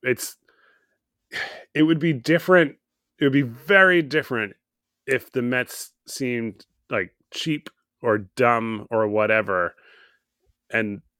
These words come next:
the superstar player that we love leaves for reasons that could have been prevented.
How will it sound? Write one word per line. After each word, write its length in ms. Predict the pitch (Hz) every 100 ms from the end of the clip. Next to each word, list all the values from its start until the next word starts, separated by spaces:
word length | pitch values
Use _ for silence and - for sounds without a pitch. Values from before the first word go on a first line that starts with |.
| _ _ _
the 60 | 117
superstar 640 | - - 127 123 - 113
player 220 | - 120 113
that 120 | 110
we 80 | 107
love 420 | 110 104 101 - _ _ _ _ _ _ _ 127
leaves 720 | 117 120 104 92 101 - - _ _ _ _ _ _ _ _ _ _ _ _ _ _
for 240 | - 127
reasons 460 | 110 120 120 110 107
that 180 | 113 -
could 160 | 127
have 80 | 120
been 140 | 113 104
prevented. 580 | 107 101 90 87 82